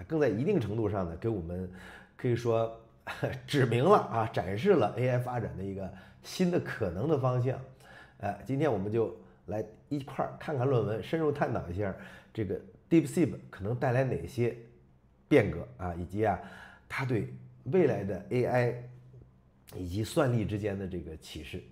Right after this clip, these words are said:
啊，这就有点像我们看到了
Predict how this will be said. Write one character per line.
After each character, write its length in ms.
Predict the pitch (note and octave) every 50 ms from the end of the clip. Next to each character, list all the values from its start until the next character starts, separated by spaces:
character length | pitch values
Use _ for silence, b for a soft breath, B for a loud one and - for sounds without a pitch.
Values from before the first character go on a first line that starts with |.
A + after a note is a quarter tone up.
| - - -
啊， 180 | - - - - -
这 100 | - A2
就 80 | G2+ G#2
有 120 | G#2+ A2+
点 180 | C3+ A#2+ F#2+ F#2
像 260 | - B2 A#2 G#2+ G2 F2+ B B B B B B B B
我 80 | - F#2+
们 100 | G2+ G2
看 220 | - - C#3 B2
到 160 | A#2 A2+ G#2+
了 420 | G#2 G2 F#2+ F#2+ F2+ F2 F2 D#2+